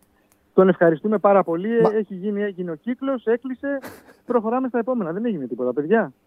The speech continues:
Speaker 1: Έτσι είναι οι δουλειές, έτσι είναι η ζωή.
Speaker 2: Πάμε στο επόμενο κομμάτι.
Speaker 1: Πόρτα,
Speaker 2: Ε, τι ζω με
Speaker 1: κλείνεις
Speaker 2: αυτούς, ρε.
Speaker 1: μια άλλη, ανοίγεις μια άλλη.
Speaker 2: Αγία μου. Θοδωράκι μου, άστο, προφέσορ. Πήγαινε, κάνε δυο βουτιές. Άντε, αγόρι μου, παίρνα καλά.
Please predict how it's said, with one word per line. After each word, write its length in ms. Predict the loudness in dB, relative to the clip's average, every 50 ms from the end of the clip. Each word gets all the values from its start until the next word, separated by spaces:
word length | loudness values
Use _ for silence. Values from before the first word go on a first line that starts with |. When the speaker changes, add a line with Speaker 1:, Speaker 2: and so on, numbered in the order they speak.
| -16 -2 2
Speaker 1:
Έτσι 240 | 2 2 2 0
είναι 100 | -4 -4
οι 20 | -4
δουλειές, 320 | -4 -2 0 0 0 0
έτσι 180 | 0 -2 -2 -2
είναι 100 | -4 -4
η 40 | -2
ζωή. 340 | -2 0 0 0 -2 -4 -8 -14 _ _ _ _ _
Speaker 2:
Πάμε 160 | -2 -2 0
στο 100 | 0 0
επόμενο 240 | 0 0 0 -2 -4
κομμάτι. 260 | -4 -6 -8 -10 -12 -14 -18 -20 -20 -18 -16 -2 4
Speaker 1:
Πόρτα, 260 | 6 6 8 8 8
Speaker 2:
Ε, 20 |
τι 100 | 8 8
ζω 60 | 8 8 8
με 0 |
Speaker 1:
κλείνεις 220 | 8 8 8 8
Speaker 2:
αυτούς, 120 | 8 6
ρε. 60 | 6 4
Speaker 1:
μια 140 | 2 4 4
άλλη, 360 | 2 2 2 2 0 -2 -2 -8 _ _ _ _ _ _ _ _ _ _ _ _ _
ανοίγεις 440 | -4 -4 -2 -2 -2 -2 -2 -4 -4
μια 200 | -4 -2 0 0
άλλη. 340 | 0 0 0 -2 -4 -6 -10 _ _ -16 -14
Speaker 2:
Αγία 320 | -12 -10 -10 -10 -10 -10
μου. 140 | -12 -16 _ _ _ _ _ _ _ _ _ _ _ _ _ _ _
Θοδωράκι 480 | _ 2 4 8 8 8 8 8 8
μου, 340 | 8 8 8 8 6 4 -2 _ _
άστο, 560 | 6 6 6 8 6 4 4 6 6 6 6 6
προφέσορ. 460 | 4 4 4 4 2 2 0 -2 -4 -4 _ _
Πήγαινε, 320 | 6 8 10 10 8 8 6
κάνε 220 | 6 6 4 6
δυο 160 | 4 4 4
βουτιές. 360 | 4 0 0 -2 -2 0 4
Άντε, 220 | 6 6 8 8 8
αγόρι 240 | 8 8 8 8 6
μου, 120 | 6 4
παίρνα 260 | 4 2 2 4 2 2
καλά. 400 | 4 4 6 6 6 4 2